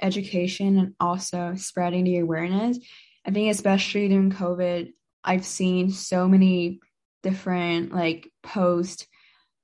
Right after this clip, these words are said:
and stories about mental health and about social justice.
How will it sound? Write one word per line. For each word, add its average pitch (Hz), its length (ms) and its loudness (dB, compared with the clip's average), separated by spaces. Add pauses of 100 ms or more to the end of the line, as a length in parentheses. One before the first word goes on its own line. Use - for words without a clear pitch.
and 175 380 0
stories 196 680 4
about 175 680 -2
mental 185 240 -4
health 190 480 0
and 185 100 2
about 175 560 -2
social 180 360 -4
justice. 240 720 -2